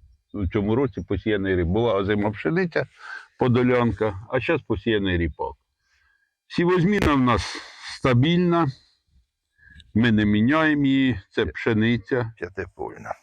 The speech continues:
Speaker 1: ріпак, кукуруза, соняшник, соя,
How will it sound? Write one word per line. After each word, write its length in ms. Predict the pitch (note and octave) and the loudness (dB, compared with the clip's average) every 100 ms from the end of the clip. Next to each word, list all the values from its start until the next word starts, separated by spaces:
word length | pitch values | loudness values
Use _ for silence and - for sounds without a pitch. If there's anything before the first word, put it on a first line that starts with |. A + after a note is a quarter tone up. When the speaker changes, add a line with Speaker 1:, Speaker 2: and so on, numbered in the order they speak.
| _ _ _ | _ _ _
Speaker 1:
ріпак, 640 | G2 A2+ G2 G#2+ B2 C3 - - - - _ _ _ _ | 0 2 0 2 2 2 -2 -14 -14 -20 _ _ _ _
кукуруза, 1080 | - G#2 G2+ G#2 G#2 A#2+ C3+ A#2 B2 A#2+ A2+ _ _ _ _ _ _ _ - - | -4 -2 0 0 2 2 2 2 0 -2 -8 _ _ _ _ _ _ _ -10 0
соняшник, 800 | B2 C3 B2 A#2 - B2 A#2+ G#2 - _ - _ _ _ _ _ _ _ _ _ _ - | 2 2 2 0 -2 -2 -4 -4 -20 _ -20 _ _ _ _ _ _ _ _ _ _ -16
соя, 800 | - B2 C3+ C#3 C3+ B2+ G#2+ | -4 0 2 4 4 2 -2